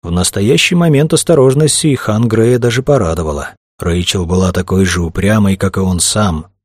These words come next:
Представься ей возможность вырваться на свободу, она бы, не раздумывая, ею воспользовалась. И это могло бы закончиться плохо.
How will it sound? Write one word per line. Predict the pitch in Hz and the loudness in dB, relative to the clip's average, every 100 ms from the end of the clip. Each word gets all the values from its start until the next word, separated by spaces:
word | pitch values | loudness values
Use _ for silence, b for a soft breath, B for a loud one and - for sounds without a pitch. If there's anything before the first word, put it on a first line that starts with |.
| _ | _
Представься | - 82 - - 139 135 139 | -8 -4 -4 0 0 2 0
ей | 131 131 | 2 2
возможность | 127 110 113 131 127 120 - | 2 2 2 2 2 0 0
вырваться | 113 127 120 - | 2 2 0 2
на | 123 | 0
свободу, | 117 117 101 107 120 123 b b _ | 2 2 2 2 4 2 b b _
она | - 87 87 95 | -6 -2 0 2
бы, | 110 | 2
не | 117 | 2
раздумывая, | 127 110 98 107 120 120 123 123 | 2 0 0 2 2 4 4 4
ею | 98 98 117 | 2 0 2
воспользовалась. | 120 123 - 90 92 82 76 - - - | 0 -2 -2 -2 -2 -2 -4 -4 -6 -2
И | 123 | 2
это | 185 180 180 | 2 2 0
могло | 180 165 143 | 0 2 4
бы | 143 143 | 4 2
закончиться | 147 - 104 98 117 - 123 | 2 0 -2 -2 -4 -2 -2
плохо. | - 85 82 78 - - | -2 -4 -4 -4 -6 -8